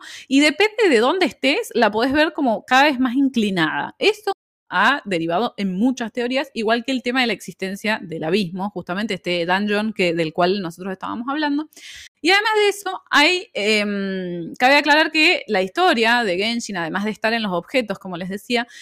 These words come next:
también se va develando de a poquito en las diferentes misiones. Hay una misión en particular, que es una de las primeras misiones del juego,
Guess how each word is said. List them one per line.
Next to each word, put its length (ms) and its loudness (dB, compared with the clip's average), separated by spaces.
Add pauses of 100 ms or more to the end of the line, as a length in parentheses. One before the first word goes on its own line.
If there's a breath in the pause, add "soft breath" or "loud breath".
(120)
también 280 0
se 120 0
va 140 6
develando 560 4
de 100 4
a 80 4
poquito 360 -4
en 60 2
las 120 2
diferentes 500 -4
misiones. 500 -12 (500 loud breath)
Hay 200 4
una 200 4
misión 320 0
en 120 2
particular, 640 2 (840)
que 60 2
es 80 2
una 140 4
de 60 4
las 120 -2
primeras 460 -2
misiones 380 -6
del 120 -2
juego, 440 -4